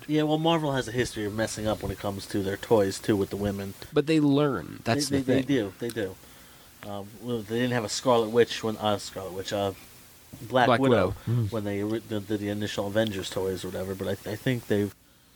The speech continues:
Speaker 1: learned their lesson.
Speaker 2: Yeah.
Speaker 1: And, uh, it's good to see these, these strong female characters.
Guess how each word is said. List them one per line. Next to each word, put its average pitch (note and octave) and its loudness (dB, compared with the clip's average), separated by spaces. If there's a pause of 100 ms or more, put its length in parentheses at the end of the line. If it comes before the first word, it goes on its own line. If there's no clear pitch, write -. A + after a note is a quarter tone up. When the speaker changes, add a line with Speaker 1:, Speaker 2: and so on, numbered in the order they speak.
(140)
Speaker 1:
learned A#2 2
their G#2 4
lesson. F#2+ 0 (360)
Speaker 2:
Yeah. C#3 6
Speaker 1:
And, F#2 -12
uh, F#2 -8 (200)
it's - -12
good D3+ -4
to G#2+ -8
see A2+ -8
these, F#2+ -10 (140)
these G2+ -10
strong G#2+ -2
female G#2 -2
characters. G#2+ -6